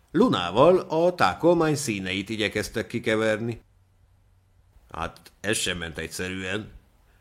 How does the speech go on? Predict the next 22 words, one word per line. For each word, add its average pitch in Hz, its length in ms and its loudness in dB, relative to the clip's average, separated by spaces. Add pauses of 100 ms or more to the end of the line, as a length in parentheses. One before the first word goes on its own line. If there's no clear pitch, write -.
(120)
mert - 240 -4
Luna 135 580 2 (120)
kizárólag 127 880 4
méhész 104 540 -2
maszkban 131 680 0
és 143 260 -2
nyakig 110 360 -2
zárt 151 320 0
kezes 87 420 -2
lábasban 95 560 -2
volt 98 200 -2
hajlandó 104 540 0
a 139 80 4
zöld 101 280 -2
festék 92 420 -6
közelébe 90 520 -6
menni. 95 360 -12 (720)
Szerinte 131 480 0
ugyanis 165 500 6
a 123 260 4
pöndörfülű 117 800 4
reppencs 120 760 -4